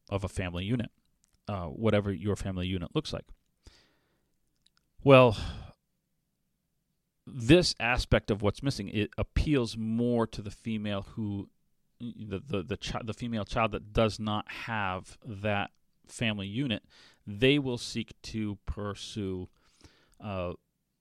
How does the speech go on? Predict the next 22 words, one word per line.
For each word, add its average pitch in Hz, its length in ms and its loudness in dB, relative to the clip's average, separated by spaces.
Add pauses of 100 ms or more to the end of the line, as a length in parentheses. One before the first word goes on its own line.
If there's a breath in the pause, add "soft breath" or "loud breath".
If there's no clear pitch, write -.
(400)
the 113 100 2
nurture 107 440 -4
side 90 400 -6
of 82 80 -10
things, - 420 -12 (100)
positive 147 560 2
or 147 200 0
negative, 139 400 -2 (320)
right? 107 260 -6 (240)
Um, 101 360 -6 (1900 soft breath)
and 123 80 2
it, 117 180 0
again, 113 320 0
it 90 60 -12
doesn't 113 260 0
mean 113 200 0
that 104 200 4 (400)
anyone 113 360 0
that 107 180 -2
pursues 135 480 0
these 104 220 -2
things 101 360 -8